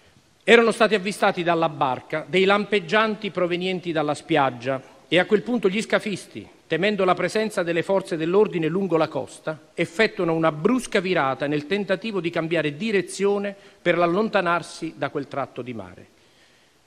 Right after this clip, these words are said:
È proprio in quel momento, in quel frangente, che la barca, trovandosi molto vicina alla costa ed in mezzo ad onde alte, urta con ogni probabilità il basso fondale, una secca,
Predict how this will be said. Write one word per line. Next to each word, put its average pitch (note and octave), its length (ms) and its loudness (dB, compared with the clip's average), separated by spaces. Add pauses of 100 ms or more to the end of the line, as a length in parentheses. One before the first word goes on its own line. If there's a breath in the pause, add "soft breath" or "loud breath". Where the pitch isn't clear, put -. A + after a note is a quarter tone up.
(140)
È D3+ 60 -2
proprio A3 240 2
in G3+ 80 0
quel G#3+ 120 6
momento, F3+ 440 0
in C3 80 -4
quel F#3 160 2
frangente, D#3+ 560 0
che C#3+ 100 -2
la D3+ 80 0
barca, D3+ 420 -2
trovandosi F#3 560 0
molto G#3+ 380 4
vicina E3 400 -6
alla C3+ 140 -4
costa C3+ 340 -6
ed A#2+ 80 -10
in C3 80 -8
mezzo D#3 260 -4
ad C3+ 80 -4
onde C#3 240 -4
alte, A2 520 -10
urta B3 480 2
con E3 160 0
ogni E3+ 200 -2
probabilità D3 640 -6
il B2+ 120 -6
basso D#3+ 340 -6
fondale, C3+ 460 -6
una A#2+ 160 -8
secca, - 440 -12